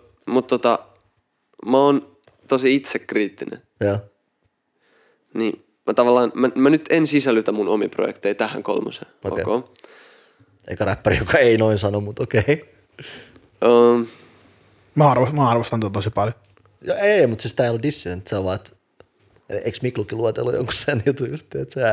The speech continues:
Speaker 2: äijä ja kaikki tekee niin.
Speaker 3: Just niin.
Speaker 2: Mut hauskaa, hauskaa erilaisuutta.
Speaker 1: Mä laitan mun listalle myös Kavalin ja Shortin projektit.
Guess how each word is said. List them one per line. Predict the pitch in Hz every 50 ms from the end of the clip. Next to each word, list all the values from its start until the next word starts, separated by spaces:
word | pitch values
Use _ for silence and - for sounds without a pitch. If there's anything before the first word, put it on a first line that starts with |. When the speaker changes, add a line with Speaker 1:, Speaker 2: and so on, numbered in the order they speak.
| - -
Speaker 2:
äijä | 107 110 110 113 113 117
ja | 131 131
kaikki | - 131 123 - 123
tekee | 123 123 120 120 117
niin. | 113 113
Speaker 3:
Just | 311 320 -
niin. | 427 403 403 415 403 _ - - - - - - - - _ _ _ _ _
Speaker 2:
Mut | 131 113
hauskaa, | 131 135 131 120 - - 117 120 - _ _ -
hauskaa | - - 123 120 - - 117 117
erilaisuutta. | 117 110 113 120 123 117 123 120 _ _ - _ _ _ _ _ _ _ _ _ _ _ _ _ _ _ _ _ _ _ - _ _ _ _ _ _ _
Speaker 1:
Mä | 135 143
laitan | 156 175 175 165 151 147 135 127 - - - _ _ _ _ _ _ _ _ _ _ -
mun | 120 127 123 120
listalle | 123 131 123 - - 110 104 104
myös | 107 107 110 107 101 101 - - - - - - _ _ _ _ _ _ _ _ _ _ _ _ _ - _ - _
Kavalin | - 117 117 110 107 107 104
ja | 104 98
Shortin | 107 - - - 104 - 95
projektit. | - - - 110 110 - - - 107 - -